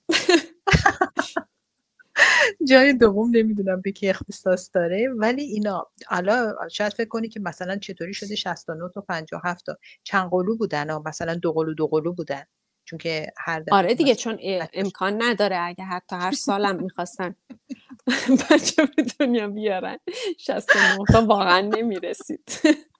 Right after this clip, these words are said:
Speaker 2: حالا فکر می‌کنی که نهایتاً این سرنوشت، چه سرنوشتی دچار این دوتا همسر می‌شه؟ این دوتا همسر
Speaker 1: فقط
Speaker 2: دیگه
Speaker 1: بچه
Speaker 2: خسته
Speaker 1: بزرگ
Speaker 2: می‌شن.
Speaker 1: به دنیا میارن و بزرگ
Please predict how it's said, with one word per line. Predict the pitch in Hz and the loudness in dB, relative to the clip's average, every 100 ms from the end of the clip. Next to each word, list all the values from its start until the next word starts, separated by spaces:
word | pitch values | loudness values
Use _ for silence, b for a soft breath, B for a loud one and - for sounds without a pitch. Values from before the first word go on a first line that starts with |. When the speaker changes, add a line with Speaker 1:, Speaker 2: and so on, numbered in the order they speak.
| _ _ - _ _ B B B B B 659 622 B 320 | _ _ -20 _ _ B B B B B 8 6 B -2
Speaker 2:
حالا | 247 247 | 0 4
فکر | 262 254 | 2 2
می‌کنی | 254 220 202 208 | -4 0 0 0
که | - 233 | 2 0
نهایتاً | 226 202 202 175 180 175 208 208 202 | 2 0 0 0 0 0 -2 -2 -2
این | 208 208 | -6 -6
سرنوشت، | - 175 165 165 175 180 _ - | 2 2 2 -4 -10 -12 _ -14
چه | - 247 | -8 -4
سرنوشتی | 247 214 160 156 - 170 | 2 2 2 -8 -12 -10
دچار | 151 - 156 | -12 -6 -6
این | 151 156 | -6 -10
دوتا | 156 160 151 | -10 -10 -8
همسر | 151 143 - 147 151 | -8 -10 -6 -8 -8
می‌شه؟ | 156 - - - | -12 -14 -16 -6
این | 262 | -4
دوتا | 302 269 208 | -2 -2 -2
همسر | 175 170 - 220 226 220 _ _ _ _ _ _ _ _ _ _ _ _ - | -2 -6 -2 -2 -2 -6 _ _ _ _ _ _ _ _ _ _ _ _ 0
Speaker 1:
فقط | 214 233 | 2 2
Speaker 2:
دیگه | 196 | 0
Speaker 1:
بچه | 208 | -2
Speaker 2:
خسته | 185 | -6
Speaker 1:
بزرگ | 175 180 226 320 | -6 -4 -4 -4
Speaker 2:
می‌شن. | 190 | -2
Speaker 1:
به | 214 | 0
دنیا | 214 214 226 | 0 0 0
میارن | 285 330 320 | 0 -2 -2
و | 269 220 254 | -2 0 -2
بزرگ | 196 - - | 0 0 0